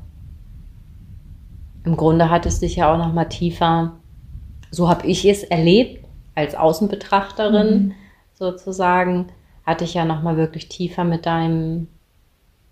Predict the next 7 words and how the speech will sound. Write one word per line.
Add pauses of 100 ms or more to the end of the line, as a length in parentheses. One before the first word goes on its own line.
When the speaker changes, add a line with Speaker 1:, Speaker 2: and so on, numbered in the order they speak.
(320)
Speaker 1:
Kern
verbunden (600)
oder
hat
eine
Tür
geöffnet,